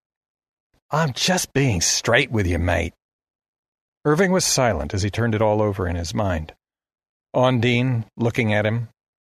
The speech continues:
her face creased with contempt, and Eulalie, water-blurred eyes uncomprehending at the creeping neglect of his fatherhood. Eulalie. If he could have been a good father, all the other failures wouldn't have mattered.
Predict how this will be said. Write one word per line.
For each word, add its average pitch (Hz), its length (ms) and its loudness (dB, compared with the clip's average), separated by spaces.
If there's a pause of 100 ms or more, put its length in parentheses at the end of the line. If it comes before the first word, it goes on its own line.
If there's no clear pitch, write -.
her 113 120 0
face 120 320 0
creased - 440 -2
with 113 160 -4
contempt, 110 560 -2 (640)
and 135 180 0
Eulalie, 131 500 2
water-blurred 123 760 2
eyes 107 580 0 (100)
uncomprehending 110 1120 -2 (480)
at 120 100 -4
the 120 80 0
creeping 123 480 -2
neglect 107 440 -2
of 80 80 -6
his 82 180 -4
fatherhood. 85 640 -2 (1080)
Eulalie. 104 600 2 (1040)
If 139 140 -2
he 127 80 0
could 147 200 2
have 127 100 0
been 104 140 2
a 104 60 0
good 104 200 -2
father, 101 440 2 (560)
all 127 160 4
the 123 120 4
other 113 160 2
failures 98 520 0
wouldn't 95 240 0
have 87 100 -6
mattered. 92 420 -2